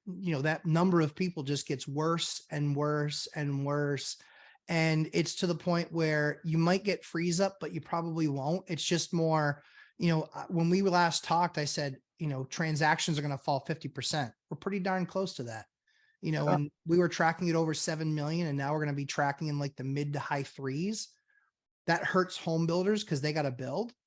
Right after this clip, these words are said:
Speaker 1: but
Speaker 2: Right.
Speaker 1: they just stop building if they can't sell the properties. So all these cancellations on contracts, of course they're gonna keep on happening because it took the builder six to nine months to build it.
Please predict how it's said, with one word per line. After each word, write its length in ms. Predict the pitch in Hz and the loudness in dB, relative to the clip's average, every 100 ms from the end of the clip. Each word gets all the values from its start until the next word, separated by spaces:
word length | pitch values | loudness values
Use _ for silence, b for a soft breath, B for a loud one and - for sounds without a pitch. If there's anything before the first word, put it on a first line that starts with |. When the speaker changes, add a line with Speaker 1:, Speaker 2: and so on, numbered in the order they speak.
| _ | _
Speaker 1:
but 280 | 170 160 - - | 4 4 2 -6
Speaker 2:
Right. 120 | 143 | -4
Speaker 1:
they 120 | 165 | 0
just 200 | 180 180 | 2 0
stop 280 | - 180 - | 2 2 2
building 280 | 165 214 175 | 2 2 0
if 80 | 135 | -2
they 100 | 151 | -6
can't 300 | - 180 143 | -2 -2 0
sell 220 | - 175 | 0 0
the 100 | 156 | 0
properties. 720 | 127 165 196 160 135 135 - B B B | -2 -2 -2 -2 -4 -4 -8 B B B
So 180 | - 170 | 2 4
all 140 | 202 | 4
these 220 | 233 190 - | 4 2 2
cancellations 800 | - 185 180 160 165 165 180 151 | -4 -4 -2 0 0 0 -2 -2
on 140 | 139 | -2
contracts, 640 | - 143 156 208 208 - - b b _ _ _ 185 | -2 -2 0 0 0 -2 -8 b b _ _ _ -8
of 80 | |
course 300 | - 269 269 | -2 0 2
they're 140 | - 160 | 0 0
gonna 180 | 147 139 | 0 -2
keep 220 | 156 139 | -4 -4
on 100 | 131 | -4
happening 380 | 135 127 127 131 | -4 -6 -8 -8
because 240 | 147 175 170 | 0 0 0
it 140 | 165 | 0
took 200 | 190 - | -4 -2
the 60 | 160 | -2
builder 360 | 147 190 185 | 2 2 2
six 260 | 143 202 175 | 2 0 0
to 100 | 190 | -2
nine 160 | 170 165 | -2 0
months 180 | 165 - | -2 -4
to 80 | 135 | -2
build 260 | 170 202 | 0 0
it. 160 | 139 | -2